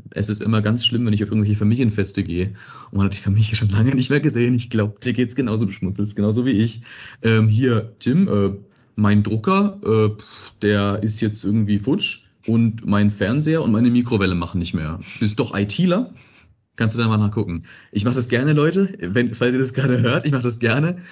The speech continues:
Aber, äh, es ist ganz interessant, man kann's, äh, viele Dinge, äh, zu Hause wirklich anwenden und ist verfügbar.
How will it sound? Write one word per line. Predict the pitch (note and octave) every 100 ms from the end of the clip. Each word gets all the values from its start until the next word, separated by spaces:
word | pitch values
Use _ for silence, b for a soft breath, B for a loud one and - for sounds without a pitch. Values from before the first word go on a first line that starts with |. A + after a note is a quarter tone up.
| B B -
Aber, | A2+ A2+ A#2 A2+
äh, | A2 A2+
es | - A#2+
ist | A#2
ganz | A#2
interessant, | A#2 A#2+ A2 G#2 D3
man | C3 A2+ A2+
kann's, | B2 B2+ A#2+ -
äh, | - A#2 A2 G2
viele | G2+ - D3
Dinge, | B2+ C3 C3 B2+ - _ _
äh, | A2
zu | - A#2+
Hause | G#2+ A#2+ A#2
wirklich | A#2 A2
anwenden | - A2+ A#2 A2+ A2+
und | G#2
ist | G#2+ - -
verfügbar. | G2+ B2 B2 F#2+ G#2+